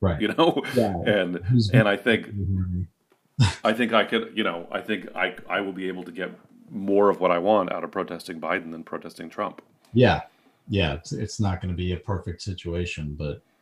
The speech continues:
Speaker 1: yeah. Um, there's not much to be gained by sitting out of that part of the process. And I think that feeling comes from, you know, people not being aware of just all this other movement stuff going on.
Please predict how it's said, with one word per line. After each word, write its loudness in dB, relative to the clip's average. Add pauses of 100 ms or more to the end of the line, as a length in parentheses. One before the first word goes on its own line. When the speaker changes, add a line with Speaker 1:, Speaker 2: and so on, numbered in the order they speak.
(100)
Speaker 1:
yeah. -8 (720)
Um, -8 (760)
there's -2
not 4
much 0
to -8
be -2
gained -4
by -2 (1000)
sitting 0
out 2
of -4
that -4
part -4
of -4
the -6
process. -6
And 0
I 2
think 4
that 2
feeling 6
comes 2
from, 0 (440)
you 0
know, -2 (1040)
people 6
not 10
being 8
aware 4
of -2
just 0 (220)
all 4
this 2
other 2
movement 0
stuff -2
going 0
on. 2